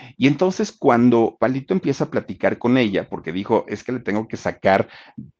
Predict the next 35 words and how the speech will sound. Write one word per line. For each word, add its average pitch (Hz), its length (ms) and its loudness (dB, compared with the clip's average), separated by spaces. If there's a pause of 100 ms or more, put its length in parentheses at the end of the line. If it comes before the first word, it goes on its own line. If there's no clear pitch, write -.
(160)
qué 143 120 4
ha 131 100 6
hecho", 135 520 4
y 107 80 -2
a 90 60 -2
lo 87 100 -4
mejor, 92 260 -2
pues, - 160 -12
en, 101 140 0
a 73 80 0
lo 104 140 0
mejor 202 180 0
la 349 60 0
he - 20 2
visto 214 220 -2
en 165 80 0
alguna 113 320 -4
película, - 580 -4
algo. 190 460 -4 (500)
Y 135 120 4
esta 165 180 -2
muchacha 180 420 -4
le 135 120 -4
empieza 107 340 -4
a - 60 -16
platicar, 92 600 -6
Evangelina 107 680 -4
le 113 100 -6
empieza 98 320 -8
a - 40 -16
platicar 101 460 -6
y 110 60 -4
le 120 120 -2
dice, 151 220 -2
"Uy, 339 240 2